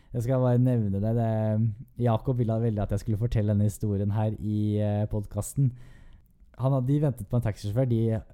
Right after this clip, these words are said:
han og tre andre dro litt før meg og tre andre. Og de sto ved motorveien, da hadde de allerede gått tre og en halv, fire kilometer fra, eh, anlegget, fordi fra anlegget står det jo selvfølgelig bom stille.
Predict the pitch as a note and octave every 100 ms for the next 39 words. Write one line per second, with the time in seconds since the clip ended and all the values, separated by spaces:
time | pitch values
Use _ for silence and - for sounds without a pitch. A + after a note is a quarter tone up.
0 | - G#2+ - A2 A2+ A2+ A2+ A2 A2 -
1 | - A#2 A2+ G2+ B2+ A#2 A#2 A2 G#2+ -
2 | G#2+ G#2 G#2 G2+ G#2 G#2+ G#2+ G2+ G#2+ G#2
3 | G#2+ D#3 - - - - _ _ _ _
4 | - - - _ - - - - - B2
5 | B2 B2 B2 B2 B2 B2 B2 A#2+ C3 C3+
6 | C#3 B2 C3 A#2 - B2 D3+ C#3 A#2+ B2
7 | A#2+ G#2+ A2+ A2+ - - - - G2+ G#2
8 | G#2+ G#2 G#2+ G2+ F#2+ F#2 F2+ F#2 G#2 -
9 | G2 F#2 F#2+ F#2+ F#2+ F#2+ - - - _
10 | - - - F2 A2 G2+ F#2 A2+ - A2
11 | G#2 G2+ - - - - B2 A#2+ G#2+ A#2+
12 | B2 G#2 G#2+ A2 G#2 G#2+ A2+ - A#2 C#3